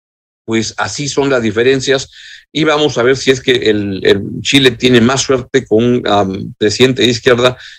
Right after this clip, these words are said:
de la que estamos teniendo lamentablemente en el Perú, con un presidente que le echa la culpa de los problemas de la educación a don José de San Martín,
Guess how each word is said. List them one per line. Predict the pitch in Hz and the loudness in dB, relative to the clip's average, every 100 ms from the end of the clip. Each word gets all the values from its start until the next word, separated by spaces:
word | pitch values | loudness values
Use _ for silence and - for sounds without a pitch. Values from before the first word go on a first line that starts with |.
| _ | _
de | 113 | 0
la | 104 | 0
que | - | 0
estamos | - 127 117 | 0 2 2
teniendo | 104 113 117 110 | 2 2 2 4
lamentablemente | 123 135 101 92 123 104 123 120 110 | 4 2 0 2 2 2 0 0 0
en | |
el | 123 | 0
Perú, | 120 120 165 | 2 0 0
con | 165 127 | 2 0
un | 127 | 0
presidente | 123 139 135 131 113 | -2 0 -2 -2 -2
que | 135 | 0
le | 139 120 | 2 0
echa | 143 117 | 0 -2
la | 101 95 | -2 -2
culpa | 170 156 104 | -2 0 0
de | |
los | 101 | 0
problemas | 107 131 127 | 0 0 2
de | 120 | 2
la | 147 | 2
educación | 127 117 117 127 151 - _ - _ _ | 0 0 0 0 -2 -2 _ -20 _ _
a | 120 104 | -2 0
don | 104 | 0
José | 101 101 95 123 127 - | 0 -4 0 2 2 0
de | 107 | -4
San | - 104 | -2 0
Martín, | 101 90 92 - | 0 -2 -10 -12